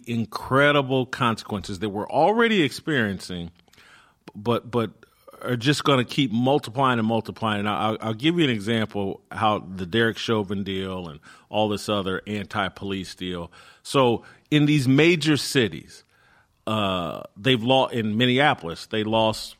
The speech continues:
maybe thirty percent of their police force. They've had to lower the hiring standards in order to fill back up their police force. And this is going on right here in Nashville. We have this problem. I live in downtown Nashville by choice. I,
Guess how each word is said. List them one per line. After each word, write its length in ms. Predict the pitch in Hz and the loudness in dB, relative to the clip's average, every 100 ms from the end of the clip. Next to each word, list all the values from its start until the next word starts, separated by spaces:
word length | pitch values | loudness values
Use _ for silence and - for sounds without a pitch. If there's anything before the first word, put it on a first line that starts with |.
| - | -6
maybe 380 | 104 113 107 101 | -2 0 0 -4
thirty 400 | - 117 120 113 | 0 2 2 0
percent 360 | 117 - 123 | -2 0 2
of 100 | 113 | 2
their 120 | 113 | 0
police 380 | 110 117 120 104 | -2 -2 -2 -2
force. 400 | - 87 65 - | -6 -10 -10 -8
They've 160 | 104 101 | -6 -2
had 240 | 123 113 | 0 2
to 60 | 110 | 0
lower 500 | 107 117 131 135 131 | 2 4 4 4 4
the 120 | 117 | 0
hiring 680 | - 131 131 120 107 101 92 | 0 2 2 2 0 -4 -8
standards 760 | - 104 95 98 95 95 - - - - - | -6 -6 -4 -6 -6 -8 -12 -20 -20 -20 -6
in 160 | 113 104 | -4 -2
order 580 | 117 117 113 110 107 - - _ | 0 2 4 4 2 -2 -20 _
to 120 | - 101 | -10 -6
fill 280 | - 120 | 2 2
back 340 | 104 107 104 107 | 4 2 2 -2
up 180 | 101 - | -2 -2
their 140 | 104 | -4
police 360 | - 107 104 - | -4 -4 -4 -4
force. 320 | 90 85 - | -8 -8 -6
And 80 | 95 | -4
this 180 | 117 | -4
is 60 | 117 | -4
going 300 | 120 120 113 | 0 2 2
on 180 | 107 98 - - - | 0 -2 -10 -20 -6
right 220 | 98 104 | -2 -2
here 220 | 110 117 | 0 2
in 120 | 127 127 | 2 2
Nashville. 560 | 165 151 - 104 90 | 2 2 0 -4 -4
We 180 | 104 120 | -2 -2
have 180 | 110 87 | -2 -4
this 140 | 90 | -6
problem. 260 | - 90 76 | -6 -6 -2
I 120 | 120 | -2
live 420 | 139 139 147 143 123 | 0 2 4 4 2
in 220 | 120 104 | 0 0
downtown 800 | 107 117 123 113 120 107 104 101 | 2 2 0 -2 -4 -4 -2 -4
Nashville 480 | 98 90 - 87 78 | -6 -8 -8 -10 -4
by 240 | 107 107 | -2 -2
choice. 380 | - 120 85 - - - - | -2 -4 -4 -8 -18 -20 -10
I, 140 | 95 | -6